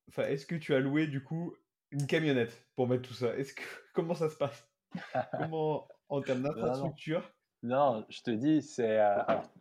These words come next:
Speaker 2: quand même, ça paraît énorme, mais à chaque fois, j'arrive à tout faire rentrer dans mon sac ou dans mes deux sacs pour prendre le train. Euh,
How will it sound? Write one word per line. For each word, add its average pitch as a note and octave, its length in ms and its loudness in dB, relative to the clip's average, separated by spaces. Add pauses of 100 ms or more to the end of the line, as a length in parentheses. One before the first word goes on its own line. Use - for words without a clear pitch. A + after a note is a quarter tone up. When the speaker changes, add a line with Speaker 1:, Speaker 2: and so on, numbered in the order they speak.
(1040)
Speaker 2:
quand C3 140 2
même, C#3 280 4
ça A2 160 -2
paraît C3 340 4
énorme, D3 300 6
mais A#2 80 0
à G#2+ 80 0
chaque C#3 220 -8
fois, C#3+ 160 -2
j'arrive A2 260 -2
à G2+ 60 -8
tout - 140 -20
faire C3 180 -2
rentrer B2 240 -4
dans A#2 100 -2
mon A2+ 140 -2
sac B2 240 -8 (120)
ou A#2+ 100 -6
dans A2 120 -4
mes G#2+ 180 -2
deux A#2+ 220 -4
sacs A#2+ 420 -8
pour A2+ 140 -6
prendre A2 180 -4
le G#2 80 -2
train. - 240 -12 (880)
Euh, A2 460 4